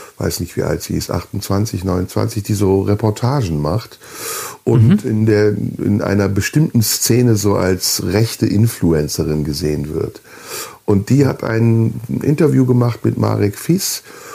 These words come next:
Speaker 1: und Marek hat sehr viel erzählt, so über die Vergangenheit. Er hat ja wirklich schwere Krisen erlebt. Und
Speaker 2: Mhm.
Speaker 1: deswegen dachte ich, ich wollte mit dir mal über die Machenschaften hinter den Kulissen des T-V-Business sprechen.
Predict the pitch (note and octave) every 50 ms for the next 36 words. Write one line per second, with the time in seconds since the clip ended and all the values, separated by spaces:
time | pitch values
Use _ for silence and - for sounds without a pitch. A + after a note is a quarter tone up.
0 | - - - _ - A2+ B2+ A#2 A#2 A#2+ B2+ B2+ B2+ A#2+ - A#2 A2 - A#2 A#2
1 | A#2 - - G#2+ G#2 G2 G2+ - - - A#2+ C3 D3 D#3 D#3 D3 - - - -
2 | A2 G#2+ G#2 G#2 G2+ G2 G2 G2 F#2+ G2 - G#2 G2 G2+ A2+ A#2 B2+ C3+ C3 B2+
3 | A#2+ A2+ A2+ A2+ A2 G2+ F#2+ G#2 - G#2 F#2+ G2 G#2 - - - - - - A2+
4 | G#2+ A2+ A2 G#2 G2+ - - - A2 A2+ G#2 F2+ F2 E2 C#2+ C#2+ D2 D2 D#2+ E2
5 | F#2 A#2 - - - - - - - - - - - - - - B2 A#2+ A#2+ A#2
6 | A#2 A2 G#2+ G2+ G#2 - C#3+ C#3 C3 - B2+ C#3 - - D#3 C#3 - - - A2
7 | - A#2 A2+ C3 D3 - D3+ C#3 B2 A#2 - - B2 C3+ D3+ D#3 D3+ D3 C#3 C3
8 | C3 C#3 C#3 - - - - - - - - _ _ B2 A#2+ A#2+ A2+ A2+ A2 G2+
9 | A#2 C#3 - - E3 C#3 - - C3+ C3 B2 - - - B2 B2 A#2+ A#2+ A#2+ A2+
10 | - - - - - _ _ - - F3 G3 - E3+ C#3+ C3+ C3 C3+ C3+ C3 B2
11 | - - - A#2+ A#2+ C3+ - - - B2 A#2+ A#2 A2+ A#2 A2+ - - - B2+ A2+
12 | - - A#2 A2 A2 G#2+ G2 E2+ D2+ - - E2 D2 - - - - - D#2 D#2
13 | - - - - - -